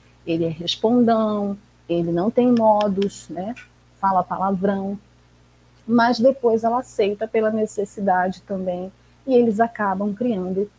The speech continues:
uma amizade, eles acabam se gostando, acabam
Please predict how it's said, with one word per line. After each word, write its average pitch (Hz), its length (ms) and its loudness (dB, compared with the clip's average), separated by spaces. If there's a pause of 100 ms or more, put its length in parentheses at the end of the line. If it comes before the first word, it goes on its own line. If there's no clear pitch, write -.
(200)
uma 202 280 0
amizade, 196 580 0
eles 175 180 -10
acabam 175 460 -6
se - 220 -12
gostando, 185 840 -2
acabam 175 500 -8